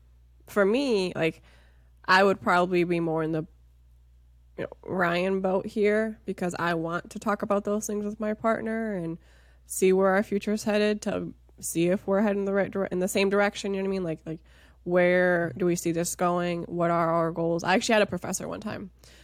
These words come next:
talk about this, and he had mentioned that he takes a very intentional approach with his whole family about it. Him and his wife every single year revisit their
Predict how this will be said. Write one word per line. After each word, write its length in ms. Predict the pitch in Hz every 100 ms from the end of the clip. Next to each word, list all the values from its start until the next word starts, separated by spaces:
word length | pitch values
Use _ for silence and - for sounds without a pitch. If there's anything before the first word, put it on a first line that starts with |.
| - - -
talk 260 | 196 185
about 240 | 170 160 156
this, 240 | 185 -
and 260 | 160 165 -
he 180 | 202 208
had 120 | 185
mentioned 480 | 185 175 185 175 165
that 200 | 165 - - _ _ _ _ _ _
he 180 | - 220
takes 300 | 240 208 -
a 80 | 175
very 480 | 180 185 185 180 -
intentional 540 | 175 - 180 - 165
approach 220 | - 180
with 80 | 170
his 120 | 180
whole 260 | 185 190 202
family 440 | - 156 151 147
about 300 | 151 151 -
it. 140 | - - - -
Him 180 | 196
and 80 | 196
his 200 | 196 170
wife 520 | 165 180 170 175 - -
every 240 | 175 170
single 280 | 190 170 165
year 320 | 170 165 160
revisit 460 | 165 160 175 170 -
their 420 | 160 151 180